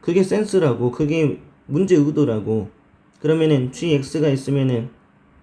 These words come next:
아까 X 플러스 삼 제곱에다가 아까 X 플러스 알파, 에프엑스가 아까 X 플러스 삼이랑 X 플러스 알파로 뒀잖아,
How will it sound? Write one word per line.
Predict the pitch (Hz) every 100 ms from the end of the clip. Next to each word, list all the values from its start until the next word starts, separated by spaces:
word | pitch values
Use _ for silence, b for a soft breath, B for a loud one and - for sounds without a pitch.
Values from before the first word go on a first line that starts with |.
| _ _ _ -
아까 | 135 147 135
X | 143 147 185 185
플러스 | 190 185 180 - 156 165 160 151 - _
삼 | - 170 170 147 - - _ _ _ _ _
제곱에다가 | - 147 156 151 139 165 196 196 - _ _
아까 | - 131 139
X | 143 143 160 185 196 190
플러스 | 196 190 185
알파, | 135 131 131 143 110 - _ _ _ _ _ _ - - - -
에프엑스가 | 143 185 175 - 151
아까 | 143 139 160 185 196 - - _ _ _ _ _ _ -
X | 131 165 151
플러스 | 170 165
삼이랑 | 165 151 151 180 202 196 - _ _ _ _ - - _ _ _ -
X | 135 160
플러스 | 156 185 180
알파로 | 143 127 131 156 135
뒀잖아, | 120 113 110 110